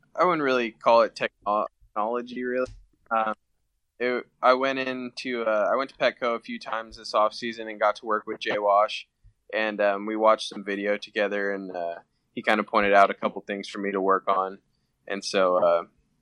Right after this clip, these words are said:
luckily it was earlier in the off season, so this all, whole, whole off season I've just been,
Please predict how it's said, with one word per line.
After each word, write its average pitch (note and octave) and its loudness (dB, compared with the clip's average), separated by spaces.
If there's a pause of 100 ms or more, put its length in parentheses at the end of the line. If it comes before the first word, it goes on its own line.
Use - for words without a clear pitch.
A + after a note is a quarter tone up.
(320)
luckily A2 2
it G#2 2
was G2 -2
earlier G2+ 2
in G2 -2
the G2 -4
off G2 6
season, G2 -8
so F#2+ -2
this A2 -4
all, G2+ 4
whole, G2 0
whole A2 4
off G2+ 6
season G2 -6
I've F#2+ -4
just F#2+ -12
been, F2+ -10